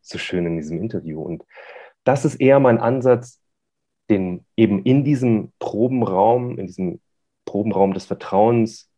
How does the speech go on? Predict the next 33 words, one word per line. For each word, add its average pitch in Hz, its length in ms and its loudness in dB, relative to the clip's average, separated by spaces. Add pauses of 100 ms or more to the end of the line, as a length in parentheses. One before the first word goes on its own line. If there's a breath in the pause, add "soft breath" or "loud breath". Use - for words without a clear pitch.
der 87 100 -4
Sicherheit, 104 760 0 (1200)
den 98 220 0
Mut 110 440 -2
aufzubringen, 85 840 -6 (380)
die - 60 -10
Perspektiven 139 840 -6
aufzuzeigen 110 920 0
und 98 120 -4
die 98 80 -6
Aufmerksamkeit 117 800 -6
eher 131 320 2
erstmal 120 380 0
nach 95 200 0
innen 165 340 2
zu - 140 -12
lenken 85 560 -6 (840 loud breath)
und 117 140 -2
zu 120 80 -8
gucken, 147 240 -2
okay, 117 200 0
was 120 140 -2
ist - 180 -6
da - 100 2
eigentlich? 82 520 -6
Wie, 95 180 -4
wie 107 100 -6
fühle 185 300 0
ich - 80 -6
mich 90 200 -6
eigentlich 87 280 -4
gerade? 82 400 -2
Und 92 320 -4